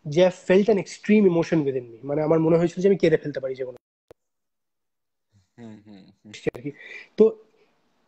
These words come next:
Speaker 1: I, I think it's about Lopadir, মানে, গলার বা ভয়েসের, আহ,
Speaker 2: হুম।
Speaker 1: extreme, এ-, মানে, কি, এটা কিভাবে বোঝাবো আমি?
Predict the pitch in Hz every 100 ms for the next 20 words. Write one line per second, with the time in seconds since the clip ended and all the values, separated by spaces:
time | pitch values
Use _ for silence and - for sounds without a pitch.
0 | _ _ _ _ _ _ _ _ _ _
1 | - 165 170 170 170 233 214 196 196 208
2 | - - _ _ _ _ _ _ 165 156
3 | 165 190 175 190 190 151 - _ - _
4 | _ _ _ _ _ - 143 139 127 _
5 | _ _ _ _ - 156 139 _ _ _
6 | _ _ - 151 135 156 156 170 160 147
7 | 147 143 131 _ _ _ _ _ _ -
8 | 139 160 165 180 170 147 151 127 117 _
9 | _ _ _ _ _ _ _ _ _ 113
10 | 107 101 98 _ _ _ _ _ _ 175
11 | 160 - 196 170 160 156 151 151 143 -
12 | 170 160 - 180 190 170 143 156 139 127